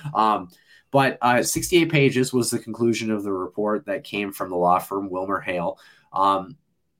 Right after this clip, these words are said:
but the results of an internal survey about the program's culture following that season, um,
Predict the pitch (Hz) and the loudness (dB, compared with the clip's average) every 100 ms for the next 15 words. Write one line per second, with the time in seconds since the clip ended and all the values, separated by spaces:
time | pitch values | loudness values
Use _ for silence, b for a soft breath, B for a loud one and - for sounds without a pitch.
0 | - 120 127 123 113 107 117 127 135 117 | -8 0 0 2 0 2 2 0 -2 -2
1 | 101 - 123 123 - 120 113 110 107 107 | -2 -2 -2 -2 0 0 2 2 2 -2
2 | 113 110 104 101 95 - 104 101 101 - | -4 -4 0 0 -2 -4 -4 -2 -4 0
3 | 101 107 101 98 98 90 - 110 107 107 | 2 2 2 -2 -4 -6 -4 0 0 0
4 | 92 - B B B 90 95 90 | -4 -10 B B B 2 2 2